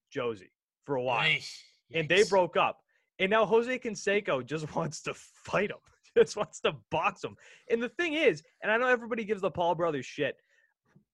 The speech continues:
Speaker 1: maybe, maybe more so Jake than Logan right now, but, but, like, but the Paul brothers are actually, like, pretty decent boxers. And, and that's more so, again, leaning towards Jake,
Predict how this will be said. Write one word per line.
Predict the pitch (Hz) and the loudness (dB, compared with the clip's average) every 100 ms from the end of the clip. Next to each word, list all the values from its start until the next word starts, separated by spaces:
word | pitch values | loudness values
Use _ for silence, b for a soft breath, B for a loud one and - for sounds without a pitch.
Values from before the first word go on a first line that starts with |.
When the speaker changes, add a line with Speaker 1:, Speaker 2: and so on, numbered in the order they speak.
| _ | _
Speaker 1:
maybe, | 180 190 208 240 240 208 | -10 2 4 4 2 0
maybe | 190 196 202 | 0 2 0
more | 185 190 | -2 -2
so | - 180 143 | -2 -2 -2
Jake | 123 151 151 | 2 2 2
than | 147 | -6
Logan | 131 135 147 | -2 -2 -2
right | 151 151 | -2 -2
now, | 151 156 | 0 0
but, | 135 - - | 0 -4 -4
but, | 156 180 | -2 2
like, | 180 143 _ _ _ _ - | 2 0 _ _ _ _ -6
but | 208 | -4
the | 196 | 0
Paul | 233 311 | 4 4
brothers | 202 170 127 120 117 - - _ _ _ _ _ _ _ _ _ _ | 4 2 2 -4 -10 -18 -20 _ _ _ _ _ _ _ _ _ _
are | 233 359 453 | 0 2 2
actually, | 480 392 | 0 0
like, | 339 240 - | 2 0 -2
pretty | - 427 254 127 | -2 -2 -4 -10
decent | 180 214 220 190 139 | -8 -6 -4 -6 -2
boxers. | 143 156 - 117 107 151 | 0 0 -4 -12 -10 -8
And, | 156 143 _ _ _ - | -8 -10 _ _ _ 6
and | 226 | 6
that's | 254 285 220 | 6 2 4
more | 233 226 | 4 6
so, | 233 208 | 4 2
again, | 170 185 151 | 0 -2 -2
leaning | 156 156 | -6 -6
towards | 151 139 110 | -6 -6 -8
Jake, | 98 110 127 - | -10 -8 -8 -10